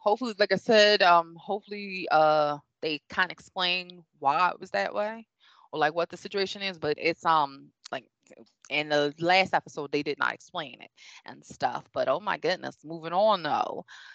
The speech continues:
Quinn. Quinn, Quinn, Quinn. So, first starting off, when we first saw Quinn, I'm like, "Uh, he's shady dude." I was actually confused when we very, when we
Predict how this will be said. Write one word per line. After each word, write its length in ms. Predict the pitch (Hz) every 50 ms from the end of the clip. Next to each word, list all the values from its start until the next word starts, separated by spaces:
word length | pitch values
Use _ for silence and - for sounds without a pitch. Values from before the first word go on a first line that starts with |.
| - _ -
Quinn. 760 | - - - - 190 220 247 269 277 277 247 208 170 143 131 131 127 135 - _ _ _ _ _ _ _ _ _ _ _ _ -
Quinn, 600 | - 123 - - 254 262 277 285 285 285 277 277 -
Quinn, 380 | - - - 269 269 254 247 -
Quinn. 320 | - - 269 233 185 180
So, 460 | 175 - 185 170 160 156 156 147 156 _ _ _ -
first 180 | 175 175 175 -
starting 220 | - 196 190 202 202
off, 100 | 190 185
when 80 | 165
we 80 | 170 170
first 300 | - - 208 190 - -
saw 180 | 208 190 180
Quinn, 340 | 170 _ - 196 180 175 165
I'm 140 | 170 180 175
like, 240 | 160 147 147 151 - -
"Uh, 280 | 160 160 165 165 160 156
he's 240 | 165 170 165 151
shady 300 | - - 175 156 151 156 151
dude." 200 | - 156 147 156
I 120 | 160 -
was 120 | - 370 - -
actually 300 | 202 277 - - - 196
confused 400 | - 214 175 - - 226 214 175
when 80 | 160
we 140 | 165 190 165 _ 160
very, 240 | 151 180 175 180 160 -
when 200 | - 156 165 165
we 60 | 160